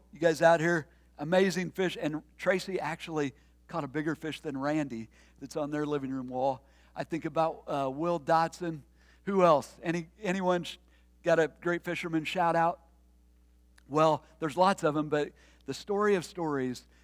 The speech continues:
comes from this guy, Kevin Miller. Now, Kevin, just to back him up, the, he told a story about the delicacy of Indiana is a fish that is coming up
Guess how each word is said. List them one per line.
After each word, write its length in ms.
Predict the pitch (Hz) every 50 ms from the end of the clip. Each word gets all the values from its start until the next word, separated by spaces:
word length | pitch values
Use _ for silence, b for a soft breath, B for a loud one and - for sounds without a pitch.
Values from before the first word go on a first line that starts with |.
| b b
comes 220 | 165 151 143 -
from 160 | - 151 143
this 180 | 143 147 139 -
guy, 220 | - 165 139 120
Kevin 460 | 117 - - 160 165 165 165 160 156 160
Miller. 320 | 156 147 127 117 107 107
Now, 240 | 135 151 143 135 - B B B B B B
Kevin, 300 | - 202 214 220 226 202
just 160 | 190 208 -
to 80 | 220 202
back 300 | 165 190 196 202 196 -
him 220 | 190 202 175 160
up, 400 | 170 180 160 135 135 - _ _ b b b b b
the, 160 | b 185 - -
he 140 | 185 165 175
told 260 | - - 156 165 233
a 60 | 196
story 400 | - - - 208 208 196 170 151
about 460 | 143 139 147 147 139 143 151 - - 139
the 80 | 139
delicacy 800 | 135 - 170 165 175 196 190 - - 202 185 - - 196 190 180
of 100 | 156 135
Indiana 540 | 147 156 147 139 143 147 151 147 139 127 127 -
is 220 | 139 143 123 131
a 200 | 147 135 123 110 - b b b b b b b b b b b b b b b b _ _ -
fish 260 | 190 196 202 - -
that 180 | - 165 151 151
is 180 | 147 131 - -
coming 300 | - 170 175 180 196 175
up 240 | 170 160 160 165 -